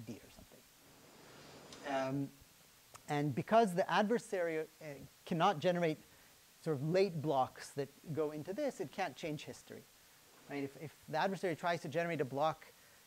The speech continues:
you know, after the fact and claim somehow that it was earlier, then it won't be in this well-connected graph because the honest parties won't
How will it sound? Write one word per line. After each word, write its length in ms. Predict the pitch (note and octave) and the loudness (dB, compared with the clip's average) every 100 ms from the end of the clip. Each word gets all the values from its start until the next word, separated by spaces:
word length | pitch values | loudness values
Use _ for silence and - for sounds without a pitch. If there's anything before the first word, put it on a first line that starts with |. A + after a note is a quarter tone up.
| - | -12
you 80 | C3+ | -10
know, 100 | C3 | -2
after 320 | E3+ F3 - F3 | 0 0 2 0
the 80 | |
fact 560 | D3 D#3 B2 A2 - - - - - - | 0 -2 -2 -4 -16 -20 -20 -20 -20 -10
and 160 | C#3 | -10
claim 600 | - - F#3+ F3+ E3+ D#3+ C#3+ | -6 0 2 4 2 0 -2
somehow 440 | - E3+ D#3 D3 | 0 0 0 0
that 120 | C#3 | -2
it 120 | C#3 | -4
was 340 | C#3+ C3+ A#2+ - | -2 -2 -4 0
earlier, 560 | G#3+ C#4 A#3 C#3+ C3 A3 - - - - - - - - C3 | 4 4 2 0 -2 -6 -12 -20 -20 -20 -20 -20 -20 -14 -2
then 380 | D#3 D#3+ D#3+ D#3+ - | 0 2 -2 -6 -4
it 120 | E3 | 2
won't 280 | F3 F#3+ C#3+ | 4 2 2
be 120 | E3+ | 2
in 80 | D#3+ | 2
this 160 | C#3+ | 0
well-connected 600 | D3 D3+ C#3+ D3 D3 G3 F3 | 2 0 0 -8 -4 -4 0
graph 300 | B3 B3 - | 0 0 -2
because 180 | F3 | -2
the 80 | D#3+ | 0
honest 320 | E3+ F#3 F3 | 2 2 0
parties 300 | - D3+ C#3 | 0 0 0
won't 200 | C3+ C#3 | -4 -8